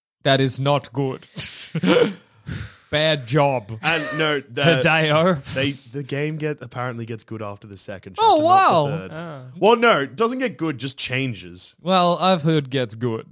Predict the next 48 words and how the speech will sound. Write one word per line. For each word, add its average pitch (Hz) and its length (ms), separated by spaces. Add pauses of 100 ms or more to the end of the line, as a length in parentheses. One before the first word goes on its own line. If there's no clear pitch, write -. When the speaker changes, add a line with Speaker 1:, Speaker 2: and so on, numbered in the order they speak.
Speaker 1:
so - 180
Speaker 2:
Well, 127 320
I 165 80
like 143 380
the 131 80
first 156 300
two 160 140
chapters. 160 400
Speaker 1:
Well, 180 160
good 185 260
for 202 220
you. 214 320
Speaker 2:
Thank 190 340
you. 110 200
Speaker 1:
I 190 360 (120)
was 170 240 (260)
pretty 214 240
bored. 180 380 (180)
Speaker 2:
I 165 160
like 156 380
it. 104 200
I 147 100
like 151 420
going 120 280
for 120 160
a 117 60
walk 113 340
with 120 140
too 160 160
many - 180
Speaker 1:
<laughs> - 0
Speaker 2:
suitcases. 113 1040 (600)
It's 147 380
good. 143 420 (240)
Speaker 1:
It 113 140
truly 147 500
is. 123 240
Speaker 2:
Catch 175 320
me 180 160
sliding 170 520
down 151 220
this 143 200
hill 139 240
head 143 280
first 151 400
into 139 300
a 123 40
lake, 127 540